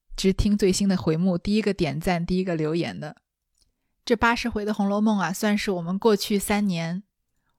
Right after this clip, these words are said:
我们这个小家庭三个人一个秘密的小基地，我们三个人沟通的一个渠道，然后也是为我们每周末的视频通话增添了很多素材。最后的最后呢，还要感谢很多，没有很多啦，就是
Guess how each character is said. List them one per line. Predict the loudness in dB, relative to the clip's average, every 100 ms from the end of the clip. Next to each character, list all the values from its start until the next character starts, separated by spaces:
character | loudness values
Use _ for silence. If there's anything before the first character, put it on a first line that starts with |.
| -2
我 |
们 | 0 2
这 | 2
个 | 2
小 | 2 0
家 | 0 0
庭 | -2 -4
三 | -2 0 2
个 | 2
人 | 0 0 -2
一 | -4
个 | -2 -2 -4 -8 _ -4
秘 | 2 4
密 | 4
的 | 2
小 | -2
基 | -6 -6 -8
地， | -6 -6
我 | -6
们 | -8 -6
三 | -6 -4 -2
个 |
人 | -2 -2
沟 | -2
通 | 0 0
的 | -2
一 | -2
个 | -4
渠 | -4 -4
道， | -2 -4 -4
然 | -4
后 | -4
也 | -4 -2
是 | -2
为 | 2 2
我 |
们 | 0 -2
每 | -2 0
周 | 2
末 | 4 4 2
的 | 0 -2 -8 -20
视 | -6 -2 0
频 | 0 0
通 | -2
话 | 0 -2 -2
增 | -4 -2
添 | 0
了 | -2
很 | -4
多 | -4 -4
素 | -4
材。 | -4 -4 -6 _ _ _ _ _ _ _ _ _ _ _ _
最 | 2
后 | 4 4
的 |
最 | 4 2
后 | 4
呢， | 2 0
还 | 0
要 | -2
感 | 0 -2
谢 | 2 2 2 -2
很 | -4 -2
多， | 2 4 4 0 -12 -20 -4
没 | 4 8
有 | 8
很 | 8 2
多 | 4 4
啦， | 4
就 | 2 4
是 | 4